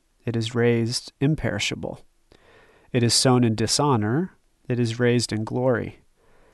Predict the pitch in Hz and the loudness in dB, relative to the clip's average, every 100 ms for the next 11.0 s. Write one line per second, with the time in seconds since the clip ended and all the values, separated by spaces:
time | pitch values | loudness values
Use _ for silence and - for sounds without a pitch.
0 | _ - 120 117 - 127 117 107 120 160 | _ -4 0 2 2 2 2 2 2 0
1 | - 113 123 156 - - - - _ 123 | 0 -2 -2 -4 -8 -10 -12 -20 _ -4
2 | 117 113 120 120 131 135 123 - 117 113 | -2 -4 0 2 4 4 2 -2 -6 -6
3 | - - 165 147 - - - - _ - | -6 -2 0 -2 -4 -16 -20 -20 _ -20
4 | - - 120 78 - 76 - - 101 107 | -8 -2 0 0 -4 -8 -12 -14 -8 -8
5 | 123 - - - - 247 - 226 196 - | -6 -8 -12 -14 0 2 2 0 -2 -8
6 | - 127 135 170 160 147 127 - - - | 2 6 10 12 12 10 6 2 2 4
7 | 151 139 139 139 131 120 135 175 - 110 | 6 6 4 4 2 6 6 4 2 0
8 | 104 101 107 110 - - - - - - | 0 -2 -2 -4 -6 -16 -20 -20 -6 0
9 | 123 117 113 123 127 123 117 - - - | 2 2 4 6 6 6 2 -2 -6 -6
10 | - 120 117 113 113 110 71 69 67 - | -4 -2 0 -2 -6 -8 -8 -8 -10 -14